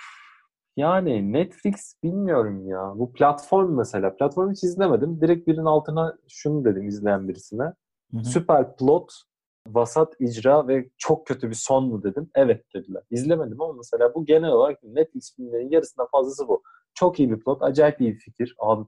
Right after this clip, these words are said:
Speaker 1: platform varmış, yukarıdan aşağı bilmem ne yapıyormuş.
Speaker 2: Hı hı.
Speaker 1: Sınıf çatışmasının bir alegorisi falan.
Speaker 2: Hı hı.
Speaker 1: İşte sonra ha, böyle iyi kötü ittirmeli bir icra, sonu da çok kötü bitirmek falan. Genelde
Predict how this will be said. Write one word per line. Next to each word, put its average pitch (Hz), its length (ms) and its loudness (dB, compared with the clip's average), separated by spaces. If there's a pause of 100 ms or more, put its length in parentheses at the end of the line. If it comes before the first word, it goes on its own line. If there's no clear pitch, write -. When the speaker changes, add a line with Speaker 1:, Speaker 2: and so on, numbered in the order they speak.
Speaker 1:
platform 117 380 -2
varmış, 110 260 -4
yukarıdan 110 300 0
aşağı 110 340 -6
bilmem 110 280 -6
ne 113 40 -8
yapıyormuş. 110 340 -8
Speaker 2:
Hı 127 60 -6
hı. 131 40 -14 (260)
Speaker 1:
Sınıf 117 260 -2
çatışmasının 110 640 -6
bir 110 60 4
alegorisi 107 540 2
falan. 104 280 -2 (320)
Speaker 2:
Hı 120 80 -6
hı. 117 200 -8 (340)
Speaker 1:
İşte - 200 -20
sonra 135 600 -2 (340)
ha, 139 280 -10
böyle 151 360 -6
iyi 165 280 0
kötü 123 240 0
ittirmeli 139 680 0
bir 120 320 -2 (320)
icra, 127 600 2 (260)
sonu 131 380 2
da 160 180 4
çok - 200 -6
kötü 151 220 -4
bitirmek 127 460 -4
falan. 98 300 0
Genelde 127 380 -2